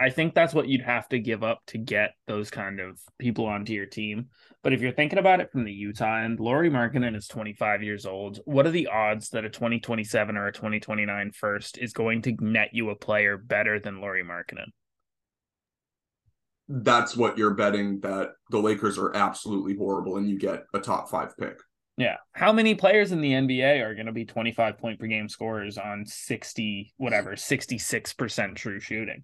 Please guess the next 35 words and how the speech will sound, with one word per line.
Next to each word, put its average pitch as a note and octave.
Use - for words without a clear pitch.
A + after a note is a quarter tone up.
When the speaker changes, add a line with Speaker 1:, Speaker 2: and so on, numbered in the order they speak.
Speaker 2:
True. A2
He's A#2+
probably C3+
a G#2
top, G2+
like, F#2+
thirty G2+
player F2
in E2
the C#2+
league -
right -
now. -
Speaker 1:
He's C3+
playing D3+
like C3
one A2
this A2+
season B2+
for G#2
sure. A#2+
Um, A2+
I E3
think, A3+
honestly, D#3+
that's C3+
the C#3+
sort C3
of A#2
move B2
you'd A#2+
have A#2
to A#2+
give G#2
up. G#2